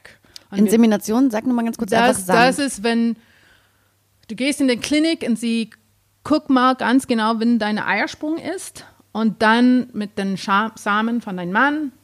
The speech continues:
Speaker 1: so reinschießen oder wie auch immer.
Speaker 2: <laughs>
Speaker 1: Aber
Speaker 2: So injizieren
Speaker 1: ja,
Speaker 2: einfach
Speaker 1: weil
Speaker 2: dann.
Speaker 1: du,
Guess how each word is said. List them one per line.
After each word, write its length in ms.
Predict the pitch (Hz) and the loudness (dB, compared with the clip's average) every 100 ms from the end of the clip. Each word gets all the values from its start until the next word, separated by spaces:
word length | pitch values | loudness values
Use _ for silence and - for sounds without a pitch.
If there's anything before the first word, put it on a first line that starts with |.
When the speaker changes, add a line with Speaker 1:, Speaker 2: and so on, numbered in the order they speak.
| _ _ _ | _ _ _
Speaker 1:
so 360 | _ 190 185 180 - _ _ _ _ _ _ _ 202 - - | _ -8 -8 -8 -16 _ _ _ _ _ _ _ -20 -20 -20
reinschießen 760 | 185 175 190 196 214 262 254 233 | -16 -14 -10 -4 -2 -2 -2 -2
oder 260 | - 285 | 0 2
wie 140 | 254 262 | 2 0
auch 80 | |
immer. 260 | 269 233 220 | 0 -2 0
Speaker 2:
<laughs> 20 | |
Speaker 1:
Aber 180 | 226 220 | -2 2
Speaker 2:
So 60 | - | 4
injizieren 580 | 226 208 - 208 185 240 | 4 4 0 0 2 2
Speaker 1:
ja, 320 | 247 240 233 | 2 4 4
Speaker 2:
einfach 60 | |
Speaker 1:
weil 280 | 226 226 233 | 2 2 0
Speaker 2:
dann. 140 | 208 | -4
Speaker 1:
du, 100 | 233 | -8